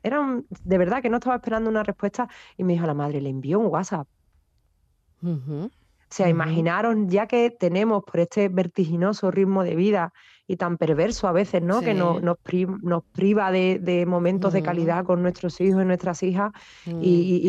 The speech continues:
Speaker 1: y el momentito ese de que tú te acerques, ¿no? Que se ponen además, especialmente los adolescentes más tiernitos, como yo <laughs> digo, puedes acercarte, darle un beso, contarle. Y efectivamente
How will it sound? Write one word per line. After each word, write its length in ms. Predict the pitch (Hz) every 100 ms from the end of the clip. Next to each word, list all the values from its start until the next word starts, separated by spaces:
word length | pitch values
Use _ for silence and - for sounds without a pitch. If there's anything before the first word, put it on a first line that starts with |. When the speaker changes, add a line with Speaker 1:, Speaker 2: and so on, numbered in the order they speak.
| 165
Speaker 1:
y 20 |
el 220 | 160 156
momentito 680 | 175 175 165 160 160 185 202
ese 260 | 196 208 196
de 100 | 180
que 100 | 175
tú 120 | 175
te 100 | 180
acerques, 560 | 175 190 185 180 196 185
¿no? 200 | 196 214
Que 120 | 180
se 140 | -
ponen 240 | 170 175 175
además, 420 | 165 170 180 185 - - -
especialmente 600 | 165 175 185 175 180 185
los 100 | 185
adolescentes 520 | 175 170 - 185 175
más 180 | 175 180
tiernitos, 520 | - 170 170 214 180
como 200 | - 180
yo 160 | 175 190
<laughs> 0 |
digo, 400 | 175 185 175 196 - - - -
puedes 220 | 190 202
acercarte, 600 | 196 185 180 180 185 196
darle 180 | 185 185
un 80 | 185
beso, 440 | 185 180 185 170
contarle. 680 | 165 165 170 185 180 185 196 - - _ -
Y 300 | 175 165 165
efectivamente 920 | 170 147 175 175 180 180 208 196